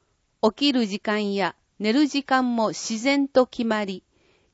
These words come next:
一日の生活のリズムが作りやすくなります。また、お腹が空いた状態で食事の時間が迎えられるように、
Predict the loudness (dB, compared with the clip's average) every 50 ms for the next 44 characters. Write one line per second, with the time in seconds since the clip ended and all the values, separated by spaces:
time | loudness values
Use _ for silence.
0 | _ _ -10 -8 -2 2 4 4 4 4 2 0 -2 0 2 2 2 0 -4 -10
1 | -12 -4 0 2 2 2 2 2 0 0 0 0 0 2 2 4 2 2 0 0
2 | 0 -2 0 0 0 0 -2 -4 -6 -6 _ _ _ _ _ _ _ _ _ _
3 | _ -8 -6 -6 -2 0 0 2 4 4 4 4 2 2 -2 -8 -6 -4 0 0
4 | 0 0 0 -2 -2 -4 -6 -10 -14 -20 -20 -20 _ _ _ _ _ _ _ _
5 | _ _ _ _ _ _ _ _ _ _ _ _ _ _ _ _ -6 -6 -6 -2
6 | 0 0 0 0 -4 _ _ _ _ _ _ _ _ _ -4 -2 0 2 0 0
7 | 0 0 0 2 0 0 0 -2 -2 -2 -2 0 0 0 2 2 4 4 4 2
8 | 2 2 2 2 2 0 -2 -2 -2 -2 -4 _ _ _ _ _ _ 2 4 4
9 | 4 4 2 2 2 2 4 4 4 4 2 0 -4 -2 0 0 0 0 0 -2
10 | 0 0 0 0 -2 -6 _ _ _ _ _ _ -4 -4 0 2 4 6 6 6
11 | 6 6 6 6 6 6 6 4 4 2 4 6 6 6 6 6 4 2 -2 -4
12 | -4